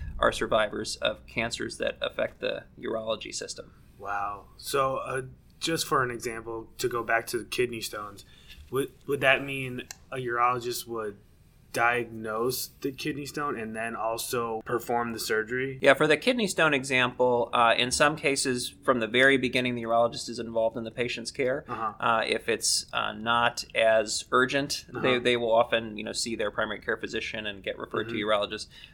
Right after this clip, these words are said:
Speaker 1: Uh, unfortunately, sometimes kidney stones can present in a more urgent way, and so
Speaker 2: Sure.
Speaker 1: sometimes it will be initially detected in maybe an emergency room setting, but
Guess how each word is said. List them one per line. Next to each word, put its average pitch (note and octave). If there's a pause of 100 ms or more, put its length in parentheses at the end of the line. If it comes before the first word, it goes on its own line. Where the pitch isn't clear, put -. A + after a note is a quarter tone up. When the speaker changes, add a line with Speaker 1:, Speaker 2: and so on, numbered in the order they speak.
(140)
Speaker 1:
Uh, A2
unfortunately, A#2
sometimes A2+
kidney A2
stones G#2+
can G#2
present A#2
in A2+
a A2
more A#2+
urgent B2+
way, C3+
and A#2
so B2
Speaker 2:
Sure. A2+
Speaker 1:
sometimes A#2+
it A#2
will A2
be A2+
initially A#2+ (380)
detected A2
in G#2+
maybe G#2+
an G#2
emergency A#2+
room G#2+
setting, G#2
but G#2+